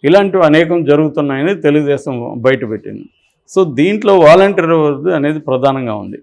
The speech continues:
రేపొద్దున వీళ్ళు ఓట్లు కూడా వేయించడంలో కూడా వీళ్ళది ముఖ్య పాత్ర ఉంటుంది. ఎందుకంటే వాలంటీర్లు ఎలా ప్రచారం చేస్తున్నారంటే రేపు తెలుగుదేశం వస్తే మీకు ఈ పథకాలు అంతా ఉండవు, మేము కూడా ఉండము,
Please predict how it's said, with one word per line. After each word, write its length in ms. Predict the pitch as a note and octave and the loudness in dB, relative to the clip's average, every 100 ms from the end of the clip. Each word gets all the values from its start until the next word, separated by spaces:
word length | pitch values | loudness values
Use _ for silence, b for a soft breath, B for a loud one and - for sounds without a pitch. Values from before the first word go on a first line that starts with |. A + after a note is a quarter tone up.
| D3 | -4
రేపొద్దున 480 | C#3 D#3 E3+ F#3 | -2 -2 -2 -2
వీళ్ళు 280 | F#3 E3+ D#3 | 0 0 0
ఓట్లు 340 | C#3+ E3 E3+ F3 | 2 0 0 -2
కూడా 300 | E3 D#3+ D3+ | 0 0 0
వేయించడంలో 800 | C#3 D#3+ D#3+ E3 D3+ D#3 C#3+ | 0 -2 -2 -2 -2 -2 -2
కూడా 180 | D3 F3+ | -2 -2
వీళ్ళది 240 | D#3 C3 B2+ | -2 -2 -4
ముఖ్య 240 | B2+ C3 | -6 -6
పాత్ర 300 | A2+ A#2+ G2+ | -2 -2 -4
ఉంటుంది. 320 | G#2 G2 F#2 - _ _ _ C#3 | -14 -14 -18 -20 _ _ _ -4
ఎందుకంటే 340 | E3 F3 E3 | -2 0 2
వాలంటీర్లు 540 | D3+ D3+ E3+ E3 D#3+ | 4 4 2 -2 0
ఎలా 180 | D3+ D3 | 2 2
ప్రచారం 500 | D3+ D3 D3 D3+ C#3+ | 2 0 0 0 0
చేస్తున్నారంటే 680 | C#3 C3+ C#3 C3 B2+ C3+ E3 | -4 -6 -6 -6 -6 -4 -2
రేపు 280 | C#3+ B2+ - | -2 -4 -2
తెలుగుదేశం 540 | C#3+ D#3+ D#3+ D#3+ D3+ | 0 2 0 -2 -4
వస్తే 240 | C3+ - | -6 -4
మీకు 240 | D3 B2+ B2 | -4 -4 -4
ఈ 60 | |
పథకాలు 440 | A#2+ B2 B2+ C3+ C3+ | -4 -2 -2 0 0
అంతా 240 | B2+ A#2+ | -2 -4
ఉండవు, 320 | B2 A#2+ C#3 | -4 -4 -4
మేము 360 | C#3+ A#2+ C3 C3+ | -4 -6 -6 -4
కూడా 200 | C3 B2+ | -4 -4
ఉండము, 360 | A#2+ B2 C3+ | -4 -6 -10